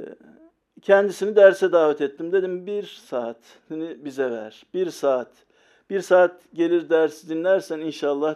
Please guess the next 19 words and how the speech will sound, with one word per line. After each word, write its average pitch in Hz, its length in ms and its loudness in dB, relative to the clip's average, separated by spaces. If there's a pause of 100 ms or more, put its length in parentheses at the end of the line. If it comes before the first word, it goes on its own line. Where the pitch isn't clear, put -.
diğer 156 220 2
vakitler, 139 560 -2
haftanın 143 520 -6
diğer 139 180 0
vakitleri 131 500 -8
güzel 127 320 -6
geçecek." 117 460 -18
falan 117 340 -18
diye. 175 140 -18 (720)
"Ben," 180 200 4
dedi, 165 200 0
"haftada 156 560 -4
kendime 156 460 -6
ayıracak 143 680 -6
bir 165 120 -4
saatim 135 480 -10
yok." 120 260 -16
dedi. - 180 -20 (1400)
Yani 165 480 -2